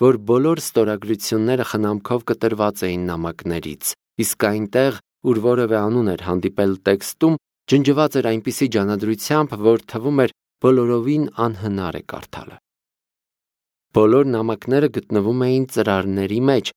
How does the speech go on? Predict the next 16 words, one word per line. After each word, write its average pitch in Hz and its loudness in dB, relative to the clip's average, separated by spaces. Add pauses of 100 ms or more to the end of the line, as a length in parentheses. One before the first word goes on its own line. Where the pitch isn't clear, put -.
(140)
ըստ - -4
այն 107 0
ժամանակվա 95 -2
սովորության, 98 -4 (240)
բայց 123 0 (140)
ոչ 131 2
մեկի 123 -2
վրա 156 -2
հասցե 107 -4
չկար։ - -12 (920)
Այնուամենայնիվ, 120 2 (420)
բուն 196 6
նամակները 104 -2
պահվել 95 0
էին 123 -2
երկյուղածությամբ, 101 -4